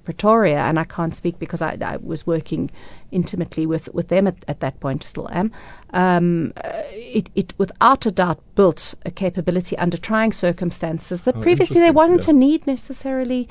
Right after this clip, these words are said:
Speaker 1: to do. Of course, that, you know, people could access, we had the technology in place, but the tradition was that everything was learned in a lecture theatre.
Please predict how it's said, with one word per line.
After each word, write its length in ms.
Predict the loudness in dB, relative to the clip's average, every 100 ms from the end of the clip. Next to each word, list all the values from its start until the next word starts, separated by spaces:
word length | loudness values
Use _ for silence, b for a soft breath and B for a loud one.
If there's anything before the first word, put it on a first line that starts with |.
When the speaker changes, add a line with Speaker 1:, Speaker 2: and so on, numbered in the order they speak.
| B B -6
Speaker 1:
to 100 | 0
do. 200 | 4 4
Of 160 | 4
course, 280 | 2 2 2
that, 140 | 0 0
you 120 | 2
know, 100 | 0
people 240 | -2 -4
could 200 | -2 -2
access, 500 | -2 -4 -2 -4 -4
we 80 | -4
had 280 | 0 0 0
the 60 | -4
technology 680 | -6 -2 0 0 -2 -4
in 100 | -6
place, 440 | -4 -4 -4 -8 -14 B B B B
but 160 | 0 0
the 80 | -4
tradition 560 | -4 -4 -2 -2 0
was 180 | 0 -2
that 120 | -2
everything 440 | 2 2 0 -2 -4
was 140 | -2
learned 240 | -4 -2
in 160 | -2 -2
a 40 |
lecture 360 | -2 -4 -6 -8
theatre. 400 | -8 -10 -10